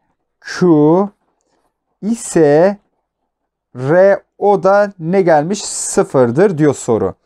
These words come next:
Arkadaşlar şurayı kapat. Durum R'ye bağlı değil mi? Evet. O zaman R kesinlikle nedir? Sıfır. Hemen R'nin kendisine geliyorum. Diyor ki C sıfırdan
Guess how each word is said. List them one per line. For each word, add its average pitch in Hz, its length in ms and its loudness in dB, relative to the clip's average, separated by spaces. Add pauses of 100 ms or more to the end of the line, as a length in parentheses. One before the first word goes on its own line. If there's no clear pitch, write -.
(460)
Arkadaşlar 208 600 0
şurayı 226 480 0
kapat. 139 520 -4 (360)
Durum 208 320 2
R'ye 214 280 2
bağlı 196 340 2
değil 214 220 2
mi? 180 240 0 (160)
Evet. 143 480 -2 (340)
O 214 100 -2
zaman 170 400 0
R 233 200 2
kesinlikle 151 640 -4
nedir? 196 520 -2 (320)
Sıfır. - 720 -6 (420)
Hemen 240 400 -2
R'nin 233 240 0
kendisine 220 500 -2
geliyorum. 190 440 0
Diyor 277 220 0
ki 139 220 -8
C 220 220 2
sıfırdan 220 640 -2